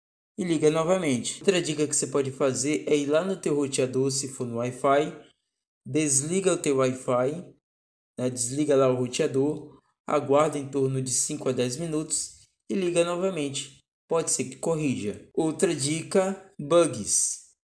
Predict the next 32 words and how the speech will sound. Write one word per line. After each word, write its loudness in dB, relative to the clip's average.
Se -6
for 4
bug, 2
o -14
processo 0
que -4
eu -2
vou -2
te -8
mostrar -2
aqui -6
pode 2
solucionar -2
e -10
pode 0
não -2
solucionar, -2
que -10
pode 0
ser 0
um -6
problema -2
nos 0
servidores. 0
E -6
se -2
for -4
problema -2
nos -4
servidores 0
do -8
Instagram, -2